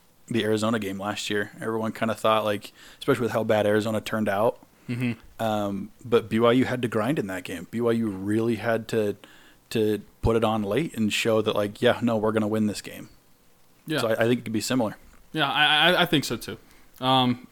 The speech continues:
Speaker 2: right now, B Y U, I think, is a twelve-point favorite-ish, depending on the sports book. Uh, but we'll see where it goes. But, yeah,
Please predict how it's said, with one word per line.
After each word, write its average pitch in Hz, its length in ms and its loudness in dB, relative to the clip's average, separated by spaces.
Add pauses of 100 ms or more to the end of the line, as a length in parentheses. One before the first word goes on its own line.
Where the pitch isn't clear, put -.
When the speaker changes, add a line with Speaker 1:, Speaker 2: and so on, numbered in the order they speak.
Speaker 2:
right 165 220 4
now, 170 200 6
B 151 140 4
Y 151 120 6
U, 147 100 6
I 139 40 4
think, 135 160 0
is 120 80 -4
a 120 60 -6
twelve-point 131 540 -2
favorite-ish, 127 1120 -2
depending 120 300 -4
on 117 80 -2
the 110 80 -4
sports - 340 -6
book. 120 320 -6 (580)
Uh, 117 300 0
but 113 140 -2
we'll 117 100 -2
see 120 180 -4
where 113 140 0
it 107 100 -6
goes. 110 300 -2
But, 110 140 -4
yeah, 110 260 -2